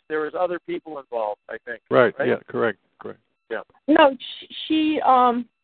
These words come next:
Speaker 3: she met him and took an immediate dislike, but it took a while before they were really at each other's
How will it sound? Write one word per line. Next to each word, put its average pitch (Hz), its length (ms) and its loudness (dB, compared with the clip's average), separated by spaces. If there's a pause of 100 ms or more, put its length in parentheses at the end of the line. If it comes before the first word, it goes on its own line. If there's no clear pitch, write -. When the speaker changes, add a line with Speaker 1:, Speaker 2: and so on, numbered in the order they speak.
(1160)
Speaker 3:
she 311 280 4
met 277 380 0
him 226 320 -2
and 233 220 0
took 277 140 0
an 254 100 2
immediate 247 480 0
dislike, 233 840 -2 (380)
but 240 420 0 (240)
it 247 240 -6
took 285 200 -2
a 247 80 2
while 240 480 2
before 233 560 -2
they 226 160 2
were 214 180 -2
really 240 500 -2
at 208 200 2
each 226 260 -6
other's 214 240 -4